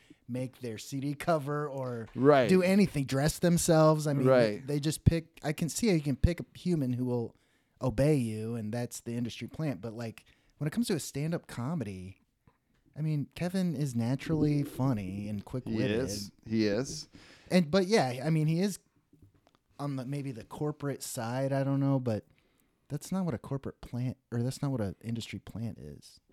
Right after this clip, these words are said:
Speaker 2: Right. No, he,
Speaker 1: <laughs>
Speaker 2: he's super
Speaker 1: Just
Speaker 2: funny.
Speaker 1: shows up on time and shit.
Speaker 2: Right.
Speaker 1: <laughs>
Speaker 2: Right, exactly. He's super funny, super likable,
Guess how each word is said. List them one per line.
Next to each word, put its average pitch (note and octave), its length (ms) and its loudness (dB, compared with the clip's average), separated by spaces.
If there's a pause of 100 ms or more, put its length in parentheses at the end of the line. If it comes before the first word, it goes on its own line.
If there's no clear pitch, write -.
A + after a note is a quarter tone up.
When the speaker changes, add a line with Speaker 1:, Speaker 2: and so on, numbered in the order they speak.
Speaker 2:
Right. C3+ 340 6 (160)
No, A#3+ 220 8
he, - 120 10 (300)
Speaker 1:
<laughs> - 300 -14
Speaker 2:
he's D#3+ 180 8
super B3+ 220 12
Speaker 1:
Just F3+ 120 4
Speaker 2:
funny. A3 340 12
Speaker 1:
shows F#3+ 200 0
up F#3+ 180 -2
on C3 160 -2
time A2+ 280 -4
and A2 140 -8
shit. G#2 300 -12 (220)
Speaker 2:
Right. F3 580 10
Speaker 1:
<laughs> - 60 0 (440)
Speaker 2:
Right, G3+ 400 12
exactly. F3 800 10 (400)
He's D3 180 2
super G#3 220 6
funny, E3+ 420 6
super D#3+ 360 4
likable, C3+ 580 8